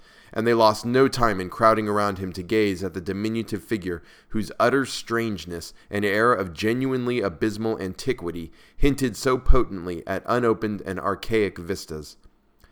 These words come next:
No recognized school of sculpture had animated this terrible object. Yet centuries and even thousands of years seemed recorded in its dim and greenish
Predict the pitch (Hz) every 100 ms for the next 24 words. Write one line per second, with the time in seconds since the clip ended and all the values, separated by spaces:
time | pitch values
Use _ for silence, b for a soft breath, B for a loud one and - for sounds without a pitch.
0 | b b - 127 185 190 170 156 139 131
1 | 120 - - 143 127 117 - - 123 -
2 | 85 78 104 98 - 127 123 113 98 85
3 | 92 - 104 95 87 82 92 78 80 -
4 | - _ _ _ _ _ _ _ _ _
5 | 110 110 - 143 139 147 143 131 113 113
6 | 104 101 98 117 127 127 113 107 98 104
7 | 87 82 110 98 98 - 123 120 95 92
8 | 90 85 - 117 117 117 - 95 87 101
9 | 117 110 107 -